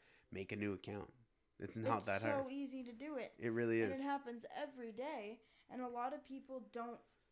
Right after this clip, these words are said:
Speaker 2: realize the actual red flags of online dangers.
Speaker 1: Mm-hmm.
Speaker 2: And I think that's a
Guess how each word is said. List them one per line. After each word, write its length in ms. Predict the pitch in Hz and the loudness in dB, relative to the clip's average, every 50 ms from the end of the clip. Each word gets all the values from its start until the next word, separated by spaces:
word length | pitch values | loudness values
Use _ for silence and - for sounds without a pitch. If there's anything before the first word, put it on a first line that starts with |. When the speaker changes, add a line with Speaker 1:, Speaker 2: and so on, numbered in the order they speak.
| _ _ _ 214 196 | _ _ _ -16 -12
Speaker 2:
realize 580 | 208 233 233 240 247 240 233 240 247 240 220 - | -6 -4 -4 -2 -2 -2 -2 -4 -4 -6 -8 -8
the 180 | - 190 - | -8 -8 -6
actual 520 | 190 202 202 208 208 - - 214 202 190 190 190 | -4 -6 -6 -6 -8 -10 -10 -10 -10 -10 -8 -8
red 240 | 202 196 196 190 | -8 -8 -8 -10
flags 640 | - - - 185 180 190 196 202 208 214 220 233 - | -14 -14 -10 -8 -8 -6 -6 -8 -8 -10 -16 -16 -14
of 140 | 240 247 240 240 - _ _ _ _ _ _ _ _ _ _ _ _ - | -14 -14 -14 -16 -20 _ _ _ _ _ _ _ _ _ _ _ _ -8
online 640 | 208 214 208 208 202 202 196 196 190 190 190 190 | -6 -6 -4 -6 -6 -6 -6 -6 -6 -8 -8 -8
dangers. 880 | 180 190 180 170 165 156 165 - 143 101 80 101 - 214 - - - - - | -8 -10 -10 -8 -10 -12 -14 -12 -12 -10 -10 -10 -12 -14 -16 -16 -16 -6 -4
Speaker 1:
Mm-hmm. 360 | 110 113 101 104 101 101 101 101 - _ _ _ _ _ _ - | -2 -2 0 0 -2 -2 -4 -6 -12 _ _ _ _ _ _ -10
Speaker 2:
And 100 | 214 220 | -10 -8
I 120 | 220 220 | -8 -8
think 260 | 220 214 220 220 220 220 | -10 -10 -12 -14 -14 -14
that's 180 | 220 - | -18 -20
a 40 | - | -20